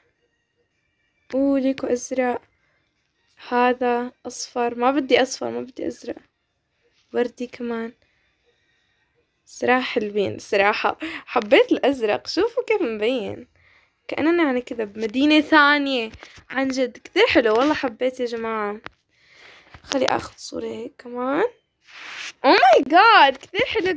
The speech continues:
جايز. أم هيك جايز هذا الشي بينفع كثير كثير بالقصص وكل إشي.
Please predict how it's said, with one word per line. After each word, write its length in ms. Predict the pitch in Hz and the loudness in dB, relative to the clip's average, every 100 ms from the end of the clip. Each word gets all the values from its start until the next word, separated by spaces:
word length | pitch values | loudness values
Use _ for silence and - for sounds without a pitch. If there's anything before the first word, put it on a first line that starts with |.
| 285 | -4
جايز. 1120 | 294 311 339 339 330 311 302 285 269 247 226 - - - - - - _ _ _ _ - 302 | -2 0 2 2 2 2 2 0 -2 -6 -10 -20 -16 -16 -16 -20 -20 _ _ _ _ -4 4
أم 180 | 302 285 | 4 6
هيك 260 | 339 - | 4 4
جايز 260 | 277 262 277 | 2 2 2
هذا 200 | 302 427 | 0 0
الشي 240 | 415 311 | 0 -2
بينفع 400 | 269 285 294 262 | 0 -2 -2 -4
كثير 380 | 269 - - 262 | -6 -10 -4 -2
كثير 380 | 269 - 262 254 | -4 -4 -2 -2
بالقصص 880 | 220 214 - 254 - 254 254 - - | -4 -8 -8 -8 -2 0 0 -4 -10
وكل 400 | - - - 254 | -14 -10 -6 -4
إشي. 420 | 247 - 226 | -4 -6 -6